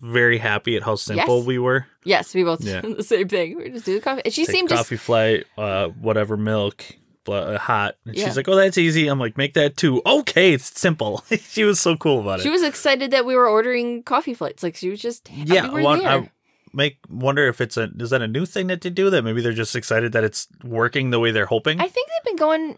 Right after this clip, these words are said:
Speaker 2: doing the coffee flights for a bit, 'cause I've seen a couple other people post about doing them, and that's what kinda got the idea that the next time we did a split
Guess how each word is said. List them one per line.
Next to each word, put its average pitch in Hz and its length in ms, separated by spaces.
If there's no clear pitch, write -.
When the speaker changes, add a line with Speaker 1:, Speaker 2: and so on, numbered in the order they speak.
Speaker 2:
doing 285 220
the 269 80
coffee 262 320
flights - 320
for - 200
a 214 40
bit, 196 220
'cause 196 140
I've 202 120
seen 294 160
a 302 60
couple 254 320
other 208 680
people 190 600
post 220 360
about 156 280
doing 156 280
them, 156 220
and 151 100
that's 165 280
what 160 180
kinda 156 240
got 156 280
the 139 120
idea 151 640
that 165 180
the 165 120
next 170 240
time 170 280
we 160 300
did 160 240
a 156 340
split - 840